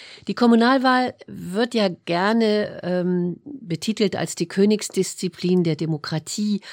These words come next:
äh, die Arbeit im Gemeinderat als die ehrlichste Art der Politik. Die Städte und Gemeinden,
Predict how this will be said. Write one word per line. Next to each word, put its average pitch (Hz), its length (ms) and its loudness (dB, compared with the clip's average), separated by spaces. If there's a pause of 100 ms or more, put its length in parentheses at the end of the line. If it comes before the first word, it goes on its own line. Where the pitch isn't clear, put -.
(280)
äh, 170 240 -2
die - 180 -6
Arbeit 170 580 0
im 165 300 0
Gemeinderat 160 800 -2
als - 240 -8
die 143 400 -6
ehrlichste 165 720 0
Art - 340 -8
der 151 80 -4
Politik. 147 640 -8
Die 160 120 -6
Städte 160 420 -6
und 143 160 -8
Gemeinden, 156 580 -4